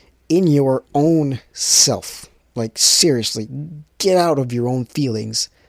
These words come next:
'Cause if there are, if there's a newbie player, you're gonna ruin the experience for them. And I want noobs, and I want all the newbies to have a great experience with the game.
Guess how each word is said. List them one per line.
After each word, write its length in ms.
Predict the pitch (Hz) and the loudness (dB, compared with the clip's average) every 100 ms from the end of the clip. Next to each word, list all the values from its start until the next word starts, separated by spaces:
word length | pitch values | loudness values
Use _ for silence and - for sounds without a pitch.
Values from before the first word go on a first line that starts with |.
| _ _ _ | _ _ _
'Cause 180 | 139 131 | -2 -2
if 100 | 123 | -2
there 140 | 139 123 | -2 0
are, 60 | 113 | -2
if 240 | 139 117 | -6 -6
there's 180 | 131 110 | -4 -4
a 60 | |
newbie 380 | 113 165 185 185 | -4 -4 -6 -8
player, 380 | 175 196 196 196 _ _ - | -6 -4 -4 -6 _ _ -10
you're 140 | 120 | -8
gonna 200 | 123 117 | -6 -6
ruin 280 | 107 143 151 | -4 -2 -2
the 60 | |
experience 420 | 139 - 135 123 107 | -4 -6 -6 -6 -6
for 100 | 107 | -12
them. 180 | 104 113 | -12 -10
And 100 | 113 | -10
I 80 | |
want 380 | 127 131 147 147 | -8 -8 -8 -6
noobs, 600 | 120 127 131 131 - - - | -6 -4 -4 -6 -8 -8 -10
and 100 | 117 | -8
I 40 | 131 | -6
want 240 | 147 - | -6 -6
all 160 | 120 127 | -6 -4
the 80 | 117 | -4
newbies 340 | 120 117 110 | -4 -6 -8
to 100 | 107 | -10
have 380 | - 131 110 107 - - - | -10 -8 -8 -10 -20 -20 -8
a 80 | 175 | -8
great 420 | 165 165 165 160 | -8 -4 -2 -2
experience 500 | 160 - 180 160 - | -2 -4 -4 -6 -8
with 120 | - | -10
the 60 | - | -12
game. 340 | 117 117 151 | -14 -16 -18